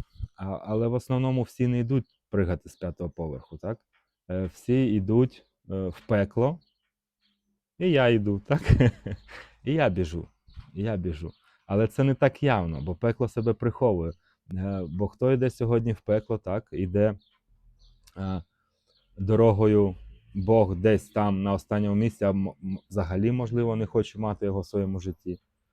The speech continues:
то ця людина йде до пекла. От друг-, іншими словами, вона йде пригати з п'ятого поверху. І Марія тут каже, е, в світі, що ставить Бога на останнє місце.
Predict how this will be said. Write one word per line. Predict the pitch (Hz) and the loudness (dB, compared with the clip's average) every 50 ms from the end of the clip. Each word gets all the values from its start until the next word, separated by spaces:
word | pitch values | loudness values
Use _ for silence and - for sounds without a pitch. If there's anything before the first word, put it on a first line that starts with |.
| _ _ _ _ _ | _ _ _ _ _
то | - 113 110 | 0 0 0
ця | 104 - - 156 160 | 0 0 -2 0 0
людина | 160 147 139 143 139 143 | 0 0 0 0 0 0
йде | 131 120 120 113 | 0 0 0 0
до | 110 113 | 0 -2
пекла. | - _ 110 98 85 _ - 76 67 _ _ _ _ _ _ _ _ _ _ _ _ | 0 _ 0 0 0 _ -12 -14 -14 _ _ _ _ _ _ _ _ _ _ _ _
От | - 120 131 120 117 _ - | -6 -6 -6 -6 -8 _ -2
друг-, | 139 147 139 127 131 | 0 0 2 0 0
іншими | - 113 127 135 123 - 127 127 120 | 2 2 0 0 0 -2 -4 -4 -4
словами, | - - 123 120 135 143 143 139 127 117 | -2 -2 0 0 2 2 2 2 2 0
вона | 117 117 120 123 120 | 0 0 0 0 0
йде | 117 110 117 110 | 0 2 0 0
пригати | - - 120 113 104 107 95 - 95 | 2 2 0 2 2 2 0 -2 -6
з | - | -6
п'ятого | _ - 101 98 - - 95 87 | _ -2 -2 -2 0 -2 -4 -4
поверху. | - - 92 87 80 78 - _ _ - _ _ _ _ _ _ _ _ _ _ _ _ _ _ _ _ _ _ _ - - _ | -2 -4 -4 -2 -4 -6 -10 _ _ -20 _ _ _ _ _ _ _ _ _ _ _ _ _ _ _ _ _ _ _ -20 -14 _
І | - 104 | 0 2
Марія | 107 110 120 123 123 | 2 4 6 4 4
тут | 123 - 117 - | 4 2 -6 2
каже, | - 135 131 113 104 92 - _ _ _ _ _ _ _ _ _ _ - | 4 4 4 6 4 0 -2 _ _ _ _ _ _ _ _ _ _ -2
е, | 104 | -2
в | 98 | -2
світі, | - - - 117 127 151 160 156 - - 107 - - - - - _ _ _ _ _ _ | -2 -4 0 4 6 6 6 6 4 2 2 2 0 -8 -20 -20 _ _ _ _ _ _
що | - 117 107 | 2 2 2
ставить | - - 120 120 123 117 104 | 4 4 4 6 6 4 4
Бога | 101 117 113 113 | 4 2 4 4
на | 117 117 | 2 0
останнє | 110 104 - - 113 117 117 117 | -2 -4 -4 -4 -4 -2 0 0
місце. | 123 127 117 - - - _ - - | 2 0 0 -2 -4 -12 _ -20 -20